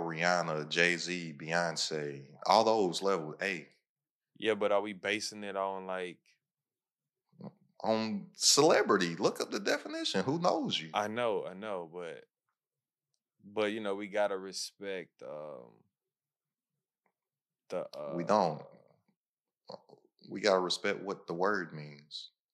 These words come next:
Speaker 2: I know, but I'm saying we, we live in a time, we live in a different era. So I'm just thinking of, like, what all goes into that. Are we talking about followers?
Speaker 1: In her, in her era, <clears throat> and a lot of people that know her are dead or gonna be,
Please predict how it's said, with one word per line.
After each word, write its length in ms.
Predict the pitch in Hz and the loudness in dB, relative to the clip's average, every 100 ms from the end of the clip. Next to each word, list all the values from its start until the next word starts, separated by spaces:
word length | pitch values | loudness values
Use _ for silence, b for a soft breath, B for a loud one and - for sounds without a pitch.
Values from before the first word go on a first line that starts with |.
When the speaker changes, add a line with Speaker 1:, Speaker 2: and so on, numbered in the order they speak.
| _ _ 107 | _ _ -2
Speaker 2:
I 100 | 110 | 2
know, 260 | 143 127 | 4 4
but 140 | 101 104 | 4 -2
I'm 120 | 104 | -4
saying 400 | - 117 104 95 | -4 -2 -4 -4
we, 160 | 104 | -6
we 260 | 95 104 113 | -6 -10 -8
live 300 | 107 113 107 | -4 -2 -2
in 100 | 101 | -6
a 40 | |
time, 520 | 95 - 107 107 101 98 | -8 -6 -4 -2 -4 -8
we 100 | 101 | -6
live 220 | 110 110 | -6 -4
in 60 | |
a 60 | 98 | -6
different 380 | 92 101 95 71 | -6 -8 -8 -6
era. 300 | 107 95 85 | -4 -4 -6
So 140 | - | -8
I'm 100 | 101 | -8
just 200 | 95 90 - | -8 -10 -8
thinking 280 | 101 95 90 | -8 -8 -10
of, 140 | 85 | -6
like, 200 | 90 87 - | -6 -6 -8
what 240 | 95 90 | -6 -4
all 260 | 87 90 90 | -2 -2 -4
goes 380 | 90 87 85 | -6 -6 -8
into 360 | 87 87 101 98 | -14 -14 -12 -10
that. 160 | 85 76 | -8 -8
Are 60 | 80 | -10
we 100 | 87 | -12
talking 260 | - 82 | -14 -16
about 160 | 80 - | -18 -20
followers? 720 | - 113 117 113 110 107 104 _ - | -2 2 2 2 -2 -6 -10 _ -6
Speaker 1:
In 140 | 82 80 | -4 0
her, 300 | 95 107 - - | 2 2 0 -8
in 120 | 82 | -10
her 300 | 82 101 120 - | -2 0 0 -2
era, 540 | 82 85 82 82 87 _ _ _ - - | -2 -2 -4 -8 -12 _ _ _ -16 -16
<clears throat> 500 | - 64 62 - - | -14 -16 -16 -8 -4
and 120 | 85 | 0
a 60 | 82 | 2
lot 240 | 90 95 | 4 2
of 200 | 92 - - _ | 0 -8 -20 _
people 240 | 107 101 87 | -4 -2 -2
that 140 | 80 | -2
know 240 | 95 95 | -2 -2
her 480 | 95 113 104 87 87 _ _ _ _ - | -2 -2 -2 -6 -12 _ _ _ _ -4
are 140 | 80 | -2
dead 520 | 78 76 90 101 90 78 | 0 4 4 4 2 0
or 80 | |
gonna 240 | 76 85 85 | -4 -6 -8
be, 180 | 80 | -10